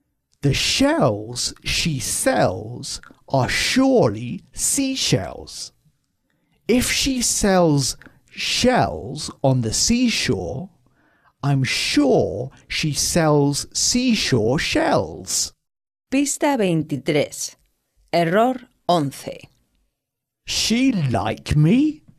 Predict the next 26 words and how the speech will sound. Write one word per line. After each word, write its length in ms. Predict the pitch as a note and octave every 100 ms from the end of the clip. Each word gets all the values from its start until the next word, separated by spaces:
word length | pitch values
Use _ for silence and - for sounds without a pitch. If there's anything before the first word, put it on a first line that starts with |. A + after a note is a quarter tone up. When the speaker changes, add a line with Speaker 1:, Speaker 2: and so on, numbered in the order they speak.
| _
Speaker 1:
No. 800 | A#2+ F3+ G#3+ G#3 F3+ D3 F2+ F#2+ - _ _
She 380 | - - A3 G#3+
likes 1040 | C#3 C#3 F3+ B3 - - - - - -
me. 560 | C#3 B2+ F#2+ - E2+ - _ _ _ _ _ _ _ _ _ _ _ _ _
Speaker 2:
Diana 640 | E3 G#3 B3+ D4+ G#3+ G3+ -
va 160 | F#3 F#3+
andando 420 | G3+ G3 G3 G3
al 140 | F#3
trabajo 560 | F3+ E3 D#3+ E3+ - F3+
por 120 | E3+
la 140 | D3
mañana. 640 | C3 C3+ C#3 F#3 D3 - - _ _ _ _ _ _ _ _ _ _
Speaker 1:
Diana 540 | F#3+ F3 B3+ A#3+ B2+
walks 600 | G#2 A2+ F3+ B3 - - -
to 120 | E3+
work 560 | C3+ G3+ D#3+ G2 G2+ -
in 140 | C#3
the 80 | D3+
morning. 680 | D#3 F3+ G#3+ C3+ E2+ F2+ F2+ _ _ _ _ _ _ _
Speaker 2:
Justin 720 | - C4+ C4+ - E3+ G3+ A#3+
la 240 | - D#3+ D3+
trata 380 | F#3 G3+ C4+
como 260 | B3+ E3+ D#3+
a 40 |
una 240 | E3 F#3 G3
princesa. 680 | G3 F3 D#3+ - B2 -